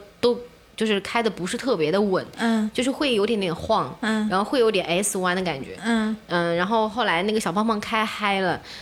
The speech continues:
Speaker 1: 嗯，就会把他两个脚荡在那个摩托车的旁边，因为脚如果是一直是这样子的弯着，它会累。
Speaker 2: 对。
Speaker 1: 它要活动一下。
Speaker 2: 嗯，嗯，嗯。
Speaker 1: 你，你知道那个腿儿又很粗，
Speaker 2: <laughs>
Speaker 1: 然后又很可爱。
Speaker 2: 嗯。
Speaker 1: 然后 Old Beach 就是特意，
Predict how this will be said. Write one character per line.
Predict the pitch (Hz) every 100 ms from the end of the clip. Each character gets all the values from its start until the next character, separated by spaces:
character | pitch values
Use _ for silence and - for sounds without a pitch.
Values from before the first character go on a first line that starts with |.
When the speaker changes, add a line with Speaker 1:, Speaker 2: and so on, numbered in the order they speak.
| -
Speaker 1:
嗯， | - 160 165 165
就 | 220 233
会 | 226
把 | 208 151
他 | 151 214
两 | 190 165
个 | 185
脚 | - 151 160 -
荡 | 269 202
在 | 175
那 | 175
个 | 180
摩 | 180 170
托 | 190 190
车 | 214
的 | 185
旁 | - 160 165
边， | 175 170 160
因 | 214
为 | 277 285 - - - - -
脚 | - 185 156
如 | 180
果 | 240
是 | 233 254
一 | 320
直 | 214
是 | 214
这 | 202
样 | 233 202
子 | 185
的 | 170 151 - - - -
弯 | 226 254 247 240
着， | 175
它 | 196
会 | 226
累。 | 240 262 208 - -
Speaker 2:
对。 | 254 226 202 -
Speaker 1:
它 | 269 247
要 | 262 202
活 | - - 180 180
动 | 277 247
一 | 175
下。 | 175
Speaker 2:
嗯， | 226 226 220
嗯， | 226 208
嗯。 | 220
Speaker 1:
你， | 294 208
你 |
知 | 220
道 | 302
那 | 311
个 |
腿 | 320 - 165
儿 |
又 | 214
很 | 220 151
粗， | 151 - 220 214 196 -
Speaker 2:
<laughs> | - -
Speaker 1:
然 | 196
后 | 226
又 | 320 330
很 | 233 208
可 | 240 - 156
爱。 | 175 196 - -
Speaker 2:
嗯。 | 233 226 -
Speaker 1:
然 | 220 254
后 | 240
Old | 240 233
Beach | 214 233 196
就 | 202
是 | 208
特 | 208 - 381 220 196
意， | 175 220 185 117